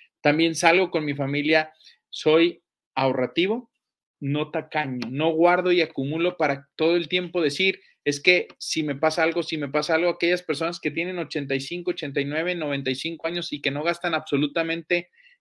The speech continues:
ni un peso porque creen que se lo van a llevar a la tumba y porque creen que si lo gastan, lo están despilfarrando, aquellas personas que piensan que van a llevar el ataúd atrás de ellos.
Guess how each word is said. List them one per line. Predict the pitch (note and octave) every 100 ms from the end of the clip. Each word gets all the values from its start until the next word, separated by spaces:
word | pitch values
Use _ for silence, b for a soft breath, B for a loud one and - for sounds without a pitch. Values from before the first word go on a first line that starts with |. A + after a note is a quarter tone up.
| -
ni | D3
un | E3+ D#3+
peso | F3 E3 A3 - _ _ b b _
porque | E3 D#3 C#3+ D#3 D3 C#3 B2+ - _ _
creen | - D#3+ G#3 G#3+ -
que | E3+
se | -
lo | D3
van | D3+ G3+
a | A#3
llevar | F3+ F3+
a | G3+
la | E3
tumba | - E3+ G3 C4 -
y | - D3
porque | D#3 - D#3+ -
creen | D#3+ F3 G#3 G#3+
que | F#3+
si | F3+ E3+ D#3
lo | C3+ D3 C#3+
gastan, | D#3+ F3 G#3
lo | F#3
están | C#3+ E3+
despilfarrando, | F3+ - D#3 C#3+ C#3 E3 G3
aquellas | F#3+ F#3+ G3
personas | F3 D3+ F3 F#3+
que | -
piensan | D3+ F3+ F#3 F#3+
que | E3
van | D3+ E3
a | F#3+
llevar | D#3 E3
el | F#3+
ataúd | E3+ - C#3+ E3+ F3+
atrás | F3+ D#3 D#3+ F3+
de | E3 D#3+
ellos. | G3 C4 - -